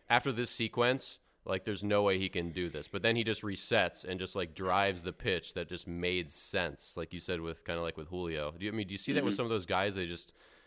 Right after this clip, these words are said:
Speaker 1: s-, can sort of, like, defy almost, like, a, a scouting report?
Speaker 2: All the time, because that's what, when, when we talk about baseball players, especially high-level baseball players,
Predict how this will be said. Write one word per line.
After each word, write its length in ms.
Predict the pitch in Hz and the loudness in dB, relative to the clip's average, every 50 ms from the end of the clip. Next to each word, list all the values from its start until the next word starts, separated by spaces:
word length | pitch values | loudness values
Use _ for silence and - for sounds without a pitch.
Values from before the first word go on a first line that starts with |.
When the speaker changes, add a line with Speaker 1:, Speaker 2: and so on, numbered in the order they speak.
| _ _ _ _ | _ _ _ _
Speaker 1:
s-, 200 | - - - - | -12 -12 -12 -6
can 160 | - 110 101 101 | -4 -2 -2 -2
sort 200 | - 117 107 104 | -2 0 0 0
of, 100 | 92 92 | 2 0
like, 180 | 92 90 - | 0 0 -2
defy 680 | - 90 - - - 80 78 80 80 85 85 90 92 98 - _ _ _ _ _ _ _ _ | -4 -6 -6 -4 -2 2 2 4 4 4 2 0 0 -2 -6 _ _ _ _ _ _ _ _
almost, 340 | - 92 90 90 85 - - | -6 -4 -2 -2 -2 -2 -2
like, 280 | 90 85 80 78 - - - | -2 -2 -2 -2 -6 -10 -14
a, 200 | - - - 80 | -14 -12 -12 -10
a 20 | |
scouting 400 | - - - 92 92 95 101 101 | -8 -2 2 2 2 4 2 0
report? 380 | 104 - - 113 117 120 - - - _ _ _ _ _ _ _ _ _ _ - - _ | -2 -2 -2 -2 -4 -4 -6 -10 -18 _ _ _ _ _ _ _ _ _ _ -20 -4 _
Speaker 2:
All 120 | 107 123 190 | 4 4 4
the 120 | 311 - | 4 2
time, 280 | - - 95 82 82 90 | 0 0 -2 -2 -2 -4
because 300 | 101 104 - 123 110 101 | -4 -2 0 0 2 2
that's 300 | 139 151 - - - - | 2 0 0 -2 0 4
what, 280 | 175 165 147 - - | 6 6 6 4 2
when, 300 | - 135 135 131 131 123 120 | -2 -4 -2 -2 -2 0 0
when 140 | 123 127 131 | 0 0 0
we 80 | 135 | 0
talk 240 | - - 156 151 - | 2 2 2 2 2
about 380 | 143 117 113 110 101 95 - - _ _ _ _ _ - 101 98 | 2 2 4 4 4 2 0 -6 _ _ _ _ _ -16 -6 0
baseball 460 | 95 107 120 123 - - - 82 92 - | 2 2 2 2 0 -2 -2 -2 -2 -2
players, 300 | - 95 90 90 87 87 | -2 0 0 0 0 -2
especially 540 | 90 - - 110 107 - - 101 98 87 | -6 -4 -2 -2 -2 -2 -2 0 0 0
high-level 640 | 82 - - - 98 98 98 90 95 101 101 95 90 | 0 -2 -4 0 4 4 4 4 4 2 0 0 -2
baseball 400 | 80 90 87 82 - - 87 85 | -2 -4 -4 -4 -2 -2 -2 -2
players, 400 | - - 87 85 85 87 82 - | -2 -2 -2 -2 0 -2 -4 -8